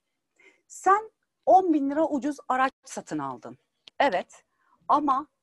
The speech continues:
bu araç senede on beş gün, e, bakımda yatar. Örnek veriyorum. İşte bakıma gider.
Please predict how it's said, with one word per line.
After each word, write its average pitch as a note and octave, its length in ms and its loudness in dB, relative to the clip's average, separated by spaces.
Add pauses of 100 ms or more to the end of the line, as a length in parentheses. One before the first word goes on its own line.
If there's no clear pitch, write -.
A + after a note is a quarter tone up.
(420)
bu C4+ 200 -2
araç B3 440 -4 (160)
senede B3+ 680 -4 (140)
on C#4 280 0
beş G3+ 200 -10
gün, C4+ 280 -12 (120)
e, G3+ 280 -2
bakımda E3 640 -6
yatar. G#3 500 -4 (800)
Örnek F#3+ 380 -2
veriyorum. B2+ 340 -14 (180)
İşte - 160 -18 (120)
bakıma G#3 320 -8
gider. C#3+ 280 -8